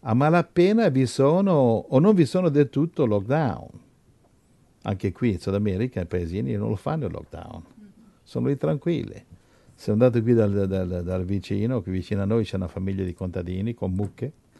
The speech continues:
che ci vendono il latte e loro sono autosufficienti in tutto, e più,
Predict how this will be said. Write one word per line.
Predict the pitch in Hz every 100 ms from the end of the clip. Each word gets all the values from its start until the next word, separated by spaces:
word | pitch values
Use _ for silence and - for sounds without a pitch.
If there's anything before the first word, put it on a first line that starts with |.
| _ _ _ _ _ - _ _
che | - -
ci | 101
vendono | 104 110 110
il | 107
latte | 107 113 117 - 156 - - - - - -
e | -
loro | 185 185 185
sono | 160 156
autosufficienti | 160 160 - 127 127 - 139 120
in | 110
tutto, | - 69 - - - -
e | 117
più, | - 101